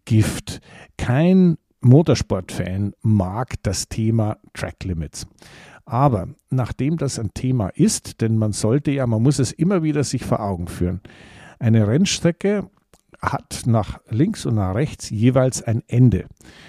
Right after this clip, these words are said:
Wenn ich jetzt irgendwo abkürze, egal wie und egal wo, um schneller zu fahren, verschaffe ich mir einen Vorteil gegenüber den anderen. Jetzt, wenn ich immer brav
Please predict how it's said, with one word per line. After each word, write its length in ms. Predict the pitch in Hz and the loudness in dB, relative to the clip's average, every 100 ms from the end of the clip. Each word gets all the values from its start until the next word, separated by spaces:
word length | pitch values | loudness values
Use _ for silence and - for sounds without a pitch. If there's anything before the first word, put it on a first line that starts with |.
| - - | -20 -8
Wenn 260 | 117 123 214 | 0 2 2
ich 160 | 180 | 2
jetzt 280 | 135 113 - | 2 0 0
irgendwo 340 | 151 175 131 - | 2 2 2 -2
abkürze, 1000 | - - - - 127 110 - - - - - _ - | -2 -6 -8 2 6 6 2 -4 -4 -6 -20 _ -6
egal 520 | 117 127 156 113 101 | -2 2 4 4 2
wie 300 | 147 233 302 | 2 2 2
und 160 | 170 170 | 0 -2
egal 460 | 165 160 160 117 | -2 0 0 2
wo, 420 | 113 120 - - _ | 6 6 4 -4 _
um 180 | 113 107 | -2 -2
schneller 440 | - 107 156 131 | -2 2 4 2
zu 160 | - 101 | 0 -4
fahren, 520 | - 78 80 139 196 _ | -4 -6 -2 -2 -2 _
verschaffe 500 | - 101 - - - | -8 -4 -4 -4 -4
ich 120 | - | 0
mir 160 | 170 180 | 0 2
einen 240 | 117 104 | 0 0
Vorteil 600 | - - 110 110 - 139 | -2 0 2 2 0 -2
gegenüber 520 | 147 110 131 120 95 | -2 -2 -2 -2 -2
den 220 | 104 143 - | 0 -2 0
anderen. 540 | - 147 120 85 - - _ - - - - - - - - | 4 8 8 4 -2 -14 _ -20 -20 -20 -20 -20 -20 -12 -2
Jetzt, 280 | 143 - 147 | -2 0 0
wenn 180 | 170 190 | 0 0
ich 240 | 185 - | -4 -2
immer 240 | 214 220 143 | 0 2 2
brav 580 | - 139 151 123 - | 0 -4 -4 -6 -8